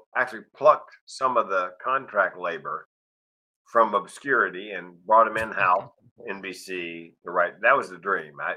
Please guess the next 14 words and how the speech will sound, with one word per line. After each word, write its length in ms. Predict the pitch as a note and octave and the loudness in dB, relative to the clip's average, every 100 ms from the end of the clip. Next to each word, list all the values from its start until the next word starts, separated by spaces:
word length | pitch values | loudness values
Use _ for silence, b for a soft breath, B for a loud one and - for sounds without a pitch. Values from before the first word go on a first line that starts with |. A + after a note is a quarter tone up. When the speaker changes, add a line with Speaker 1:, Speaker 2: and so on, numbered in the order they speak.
| E2 | -6
Speaker 1:
I 80 | F#2 | -4
never 240 | G2+ G2 | -4 -4
got 240 | F#2+ A2+ A2+ | -2 -2 0
that 200 | A2 G#2 | -4 -2
far, 380 | A#2 A#2+ D3 - _ _ _ _ _ _ _ | 2 2 2 -6 _ _ _ _ _ _ _
but, 380 | B2+ G2+ - - _ _ _ _ _ _ _ | 6 6 6 -20 _ _ _ _ _ _ _
you 80 | F#2 | -4
know, 60 | G2 | 4
those 300 | A#2+ F#3 A#2+ | 8 8 8
guys, 380 | G#2 G2+ G2+ F2+ | 6 6 4 0
they're, 380 | G#2 E3 D3 A2 | 2 4 4 0
they 220 | G#2+ D#3 D3 | 0 0 2
have 220 | C3+ A2 | 2 4
a, 200 | F#2+ | 2